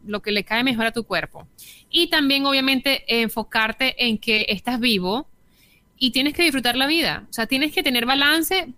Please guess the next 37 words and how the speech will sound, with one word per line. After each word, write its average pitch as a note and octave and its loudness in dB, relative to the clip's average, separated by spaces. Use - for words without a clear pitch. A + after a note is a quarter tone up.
tienes B3 0
que C#4 -4
comer A3+ -2
sano, C#4 2
llevar A3+ 2
una A#3+ 0
nutrición A#3+ -2
buena, C#4 2
pero B3 0
también A#3 0
tienes D4 0
que D#4 0
disfrutar A#3 0
la B3 0
vida D4+ 2
y B3 0
tener A3 0
flexibilidad A#3+ 2
en A#3 2
los G3+ 0
momentos G3+ -2
como G#3 -2
este F#3 -4
que A3+ -2
me G#3 0
estás F3 -12
contando. G3 -2
Eh, A3 0
yo A#3 2
siento B3+ -2
que C#4+ 0
hay A3+ 0
mucha C4+ 0
gente C#4 2
en, A#3 -2
en A3 -2
el G3+ -2